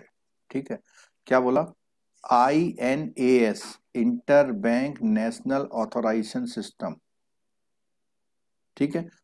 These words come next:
was the first component of MasterCard global telecommunication network, providing electronic authorization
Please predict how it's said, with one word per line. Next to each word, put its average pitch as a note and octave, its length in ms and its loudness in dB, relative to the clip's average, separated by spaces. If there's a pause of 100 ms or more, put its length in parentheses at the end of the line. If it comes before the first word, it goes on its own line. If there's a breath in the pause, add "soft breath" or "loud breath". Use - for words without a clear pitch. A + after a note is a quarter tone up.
(160)
was C#3 240 4
the D#3+ 120 4
first - 560 0
component C3 600 0
of B2 160 -2
MasterCard A2 960 2
global A#2+ 380 2 (140)
telecommunication A2+ 720 0
network, G2+ 440 -2 (500)
providing B2+ 560 2
electronic B2 640 0
authorization A2+ 720 -2